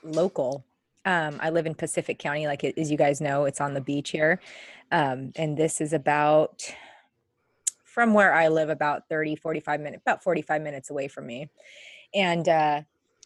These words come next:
it's super local and people know about it. And, uh, you know, I only know a couple people locally that listen to us, so <laughs> hopefully I do it justice. Uh,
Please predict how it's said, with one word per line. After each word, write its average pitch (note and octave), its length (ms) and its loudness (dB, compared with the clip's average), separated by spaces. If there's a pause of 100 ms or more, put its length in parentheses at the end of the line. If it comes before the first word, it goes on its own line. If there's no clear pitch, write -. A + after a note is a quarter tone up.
(160)
it's B3+ 240 2
super B3+ 460 4
local F#3+ 640 6
and F3+ 320 0
people G3+ 280 -2
know F3 240 2
about D#3 300 0
it. D#3+ 280 2
And, D3+ 540 -14
uh, D3 420 -6 (100)
you E3 120 -14
know, D#3 60 -14
I D3+ 120 -12
only D#3 180 -14
know D3 140 -16
a C#3+ 40 -20
couple - 220 -12
people D3 260 -12
locally D#3 320 -8
that C3+ 140 -8
listen D#3+ 300 -10
to C#3 180 -10
us, D3 180 -6
so D#3+ 260 0
<laughs> A3 440 2
hopefully G#3+ 420 -4
I F#3 60 -4
do F#3 180 -4
it D#3 140 -4
justice. F#3 720 -6
Uh, D3+ 220 -6